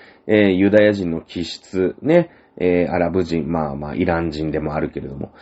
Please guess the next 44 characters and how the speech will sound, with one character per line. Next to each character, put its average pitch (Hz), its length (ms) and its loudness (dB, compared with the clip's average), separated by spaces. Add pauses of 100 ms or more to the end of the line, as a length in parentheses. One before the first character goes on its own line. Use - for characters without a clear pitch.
(200)
え 113 80 4
ー、 117 60 4
そ 120 140 4
う 127 40 6
い 123 60 2
っ - 20 -8
た 131 80 0
人 131 260 4
間 127 200 4
た 104 100 0
ち 104 160 -8
の 101 120 0
気 113 200 -4
質 143 300 -2
を 180 100 6
知 175 180 -4
る 208 140 2
に 135 160 2
は、 104 300 0 (320)
ま 311 160 0
ず - 140 0 (140)
根 139 300 4
本 175 300 2
ね、 160 240 0 (360)
私 85 280 0
た 113 100 2
ち 92 120 -6
に、 85 200 -4
に、 85 540 -4
日 95 200 0
本 110 160 4
人 147 140 2
だ 175 60 -4
っ - 20 -12
て 104 80 -10
そ 160 120 0
う - 20 0
じ 220 80 2
ゃ - 20 4
な 135 80 6
い 90 60 2
で 85 60 -2
す - 100 -16
か。 - 200 -8